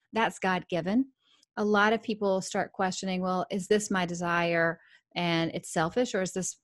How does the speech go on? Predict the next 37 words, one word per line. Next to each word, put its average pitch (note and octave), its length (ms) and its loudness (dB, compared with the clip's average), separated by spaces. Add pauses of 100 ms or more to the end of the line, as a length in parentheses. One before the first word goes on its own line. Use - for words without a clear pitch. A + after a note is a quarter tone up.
is F#3 120 -4
this F#3+ 180 -4
a F3+ 40 -6
desire D#3+ 380 -6
from E3 160 -10
God?" G3 340 2 (680)
And G#3+ 520 4
if G#3+ 280 2 (100)
our A3 600 2
goal G#3 480 4
is F#3 260 -2
to - 80 -10
be F#3+ 140 0
an F#3 80 -2
accountant F3+ 560 -4
and F#3 80 -6
we're F3+ 80 -4
gonna F#3 160 -2
make F3+ 180 -2
sure F#3 160 -4
we, F3 260 -2
we F#3+ 100 -2
keep F#3 180 -2
our F3 100 0
clients E3+ 400 -2
out E3 100 -2
of D#3 60 -6
jail D#3+ 500 -4
'cause D#3+ 120 -8
they E3 100 -4
pay D#3+ 200 -4
their C#3+ 100 -6
taxes, - 680 -12 (240)
that's B3 180 -2
a A3+ 40 4
good F#3 240 -2
thing. - 220 -10